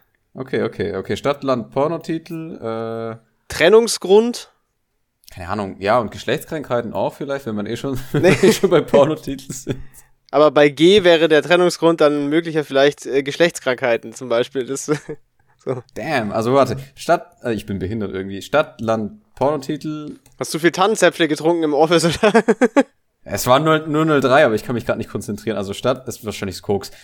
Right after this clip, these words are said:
Speaker 1: Stadt, Land,
Speaker 2: <laughs>
Speaker 1: Pornotitel.
Speaker 2: Trennungsgrund und Jugendsünde.
Speaker 1: Also doch, Trennungsgrund.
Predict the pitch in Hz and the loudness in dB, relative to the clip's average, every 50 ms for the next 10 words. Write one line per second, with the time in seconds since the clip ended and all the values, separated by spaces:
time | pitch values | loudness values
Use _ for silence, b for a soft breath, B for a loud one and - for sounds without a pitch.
0 | b b - - 151 180 175 156 143 143 165 170 156 - - 139 127 127 - - | b b -2 2 2 2 2 2 4 4 4 4 2 2 2 2 2 2 -4 -6
1 | - - - 190 170 240 - - 208 202 - 233 233 - - 254 208 - - - | -8 -2 0 2 2 2 2 2 0 0 0 -2 -4 -4 -2 -4 -4 -2 -2 -6
2 | - - - B B B B B B B - - - 165 190 220 247 240 226 - | -8 -8 -10 B B B B B B B -12 0 4 4 6 6 4 2 2 -4
3 | - - 196 180 202 220 226 233 226 - - _ _ _ _ _ 160 180 160 151 | -4 -4 2 6 6 6 6 4 -6 -10 -16 _ _ _ _ _ -4 -4 -2 2
4 | 160 180 185 175 165 139 - 127 127 123 120 117 113 110 107 117 117 127 - - | 2 2 2 2 0 -4 -2 -4 -2 -2 0 0 -2 -2 -2 -2 -4 -4 -6 -14
5 | _ _ _ _ _ _ _ _ _ _ _ _ _ - - - 104 113 120 120 | _ _ _ _ _ _ _ _ _ _ _ _ _ -18 -12 -10 -8 -8 -6 -8
6 | 120 120 120 - _ _ - 104 104 107 107 107 104 | -8 -10 -12 -16 _ _ -12 -10 -10 -8 -10 -10 -12